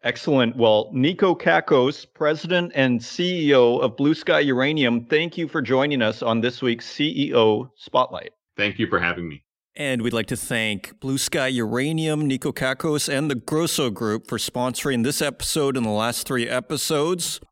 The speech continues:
Speaker 1: Much appreciated. Turning to the website, this was a head turner. Kinross Gold sold Russian assets at half the agreed price.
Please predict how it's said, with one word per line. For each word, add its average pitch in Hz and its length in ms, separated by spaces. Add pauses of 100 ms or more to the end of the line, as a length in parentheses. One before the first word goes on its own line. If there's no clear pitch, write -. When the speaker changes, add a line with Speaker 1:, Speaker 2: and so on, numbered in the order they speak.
Speaker 1:
Much 131 540
appreciated. 147 960
Turning 196 320
to - 80
the 160 100
website, 120 840 (120)
this 151 260
was 117 140
a 104 80
head 98 220
turner. 101 340
Kinross 170 540
Gold 127 400
sold 107 320
Russian 127 480
assets 117 640
at 110 120
half 151 440
the 156 160
agreed 135 420
price. 135 720